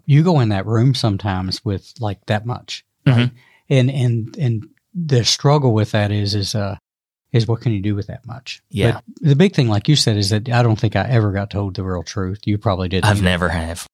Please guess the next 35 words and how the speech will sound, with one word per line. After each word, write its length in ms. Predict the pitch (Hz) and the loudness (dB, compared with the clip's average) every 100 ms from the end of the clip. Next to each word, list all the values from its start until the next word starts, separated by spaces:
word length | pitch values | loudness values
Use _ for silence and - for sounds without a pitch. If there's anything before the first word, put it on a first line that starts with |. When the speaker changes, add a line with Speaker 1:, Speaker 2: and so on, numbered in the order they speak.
| - | -2
Speaker 1:
But 120 | 117 | 0
man, 220 | 107 107 | 2 2
if 120 | 98 | 2
you 100 | 120 | 0
can 160 | 110 104 | 2 4
make 180 | 107 107 | 4 4
that 160 | 101 | 2
window 320 | 98 110 104 95 | 4 4 4 2
where 160 | 98 | -2
they 160 | 95 95 | -4 -2
do 200 | 101 95 | -2 0
something 360 | - 107 - 98 | 0 -2 0 -2
as 140 | 98 | -2
simple 380 | - 104 107 98 | 0 0 0 -2
as, 160 | 95 | -4
as 240 | 143 120 - | -2 0 0
start 320 | - 110 104 | 0 0 0
the 80 | 104 | -4
process 580 | - 101 98 104 98 101 | -2 0 0 -4 -4 -4
and 80 | |
everything, 320 | 101 101 104 98 | -2 0 2 2
but 180 | 95 | 2
you're 120 | 127 156 | 2 2
really, 360 | 175 160 98 - _ _ _ _ _ - | 4 2 2 -4 _ _ _ _ _ 2
you 120 | 123 | 4
don't 160 | 139 | 4
have 220 | 127 127 127 | 2 2 4
everything 360 | 120 107 117 | 4 4 2
like 160 | 107 101 | 2 2
they 120 | 98 | 2
have 180 | 104 98 | 2 2
on 120 | 95 | -2
T 180 | - 98 | -2 -6
V. 280 | 123 127 113 _ | -6 -8 -8 _
Speaker 2:
Right. 260 | 170 71 | -2 -2